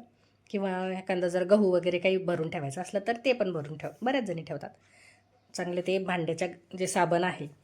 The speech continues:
त्याने घासून घेतले आणि परत पाण्याने चांगली स्वच्छ केली.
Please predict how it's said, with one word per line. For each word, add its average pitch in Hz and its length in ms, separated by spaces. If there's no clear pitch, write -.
त्याने 175 220
घासून 165 360
घेतले 196 320
आणि 185 360
परत 185 240
पाण्याने 175 480
चांगली 175 520
स्वच्छ 294 420
केली. 139 340